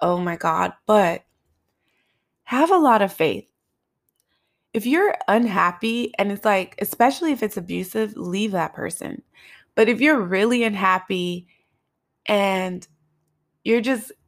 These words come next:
hurting yourself slowly and it's just not giving you anything, I challenge you guys to walk away from that relationship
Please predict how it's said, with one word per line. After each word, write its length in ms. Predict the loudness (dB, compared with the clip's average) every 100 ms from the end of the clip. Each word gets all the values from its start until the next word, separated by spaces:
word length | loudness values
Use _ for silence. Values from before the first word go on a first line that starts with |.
| _ _ -18
hurting 460 | 0 2 4 2
yourself 480 | 0 0 2 0 0
slowly 760 | -6 -2 0 0 -2 -4 -6 -10 _ _ _ _ _ _ _
and 420 | -2 0 -2 -8 -16 _ _ _ _ _ _ _ 0
it's 220 | 0 0
just 260 | -2 -2
not 280 | 0 -2 -2
giving 320 | -2 -2 -2
you 160 | -2 -2
anything, 720 | -2 -4 -4 -4 -2 -2 -6 -12 -20 _ _ _ _ _ _ -8
I 100 | -6
challenge 560 | -4 2 2 4 2 0
you 100 | 2
guys 560 | 4 4 2 0 -4
to 200 | -6 -4
walk 380 | 0 4 4 4
away 400 | 0 2 0 -2
from 260 | -2 -2 2
that 160 | 2
relationship 640 | 2 0 -2 -2 -8 -6